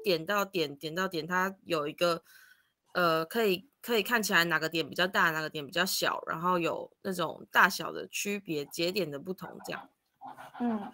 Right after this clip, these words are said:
Speaker 2: OK。呃，我，我大概了解了。好，那先回答第一个问题。那第一个问题你说到的就是那个，嗯，你看到很多点点的那个，那它其实是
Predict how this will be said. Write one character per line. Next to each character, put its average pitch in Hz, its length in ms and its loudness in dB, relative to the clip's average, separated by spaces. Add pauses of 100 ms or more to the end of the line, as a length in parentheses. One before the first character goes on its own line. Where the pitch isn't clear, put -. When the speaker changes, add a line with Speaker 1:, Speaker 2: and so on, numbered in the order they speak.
(240)
Speaker 2:
OK。 220 380 2 (680)
呃， 220 160 6
我， 202 220 4
我 247 40 4
大 269 120 12
概 269 80 12
了 208 180 8
解 202 160 2
了。 - 100 -6 (300)
好， 190 200 -4
那 277 200 2 (200)
先 294 200 4
回 240 140 6
答 214 140 6
第 254 180 2
一 254 60 2
个 240 100 4
问 214 160 2
题。 175 180 -8 (220)
那 240 80 -4
第 294 80 4
一 320 80 4
个 320 80 6
问 262 140 6
题 226 100 2
你 214 160 0
说 233 180 -2
到 233 160 6
的 208 80 4
就 190 140 -4
是 214 200 -2
那 202 120 -2
个， 185 220 -4 (320)
嗯， 185 200 -10
你 180 40 -12
看 254 160 4
到 247 80 12
很 208 100 2
多 208 80 0
点 196 180 -4
点 185 160 -4
的 190 120 -6
那 185 120 -8
个， 180 140 -16 (240)
那 247 100 -2
它 277 160 6
其 262 300 -2
实 233 160 0
是 233 320 0